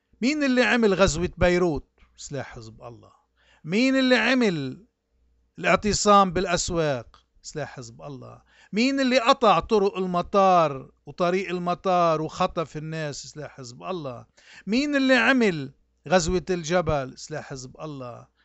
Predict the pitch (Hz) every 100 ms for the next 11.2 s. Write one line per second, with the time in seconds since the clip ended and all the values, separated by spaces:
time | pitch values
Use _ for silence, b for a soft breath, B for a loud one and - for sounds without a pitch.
0 | b b 175 190 262 277 269 254 247 220
1 | - 254 190 190 156 143 - _ _ _
2 | _ _ _ _ 165 180 196 180 196 175
3 | 165 - 185 185 156 147 139 135 _ _
4 | _ - 135 143 196 185 165 156 123 180
5 | 180 170 151 185 185 160 139 - _ _
6 | _ _ 160 - 190 196 185 - 175 175
7 | 175 - 208 190 175 151 131 214 - 156
8 | 135 - 160 180 160 170 160 147 156 165
9 | 170 151 139 _ _ - 131 123 113 165
10 | 135 113 - _ B B 247 254 254 214
11 | 202